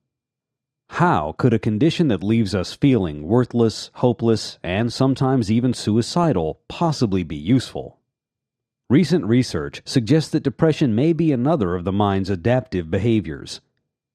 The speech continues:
Andrews and Thompson suggest that rumination, one of the primary symptoms of depression in which the mind fixates on unpleasant thoughts, is the mind's way of solving complex problems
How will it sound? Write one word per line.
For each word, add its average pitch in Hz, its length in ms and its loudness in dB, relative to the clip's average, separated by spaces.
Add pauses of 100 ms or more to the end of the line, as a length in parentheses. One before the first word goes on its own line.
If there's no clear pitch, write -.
(160)
Andrews 180 480 0
and 113 120 -2
Thompson 98 520 -2
suggest 120 500 0
that 95 160 0
rumination, 113 960 0 (100)
one 113 140 2
of 107 100 0
the 98 60 -4
primary 117 500 0
symptoms 113 420 -2
of 90 120 -6
depression 90 560 -2 (180)
in 190 220 2
which 160 240 0
the 117 80 0
mind 95 280 0
fixates 95 540 -2
on 82 240 -4 (100)
unpleasant 104 640 0
thoughts, - 460 0 (240)
is 104 120 0
the 98 80 -2
mind's 117 360 0
way 135 160 2
of 101 100 -2
solving 123 460 0
complex 139 500 0
problems 120 560 2